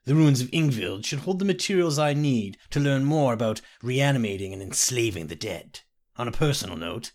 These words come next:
I will miss the young maidens of Dawnstar. Such beauty was intoxication. I often found my thoughts wandering around them, imagining secret encounters between myself and one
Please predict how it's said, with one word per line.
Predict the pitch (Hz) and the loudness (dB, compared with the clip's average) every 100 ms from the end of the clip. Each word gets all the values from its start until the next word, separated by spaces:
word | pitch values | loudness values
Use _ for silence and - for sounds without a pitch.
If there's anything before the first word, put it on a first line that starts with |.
| _ | _
I | 110 110 120 | 0 0 2
will | 131 170 208 | 4 4 4
miss | 214 185 - - | 2 2 0 -4
the | |
young | 113 123 127 | -2 -2 2
maidens | 147 117 87 | 2 0 -4
of | 110 | -12
Dawnstar. | 101 139 139 113 - 120 - _ _ | -4 0 2 0 -6 -10 -20 _ _
Such | - - 107 - | -8 -8 -8 -4
beauty | 156 123 | -2 -2
was | 98 92 87 - | -4 -8 -8 -10
intoxication. | 95 95 113 - - - 120 - - _ _ | -12 -6 -4 -4 -8 -6 -4 -4 -6 _ _
I | 104 | 0
often | 143 160 113 | 0 0 -4
found | 101 113 107 | -4 -4 -4
my | 104 | -6
thoughts | - 117 107 - | -4 -4 -4 -4
wandering | 120 135 139 139 | -4 -2 -2 -2
around | 139 135 131 95 | 0 0 0 -4
them, | 82 - _ | -12 -20 _
imagining | 117 123 127 110 98 92 - | -6 -4 -2 -6 -10 -14 -8
secret | - - 143 139 107 | 0 2 2 -2 -6
encounters | 98 - 135 120 92 | -8 -4 -4 -4 -8
between | - - 104 | -10 -12 -10
myself | 98 92 - 139 107 90 | -8 -6 -2 -2 -2 -6
and | 101 101 | -12 -8
one | 107 104 101 | -6 -6 -8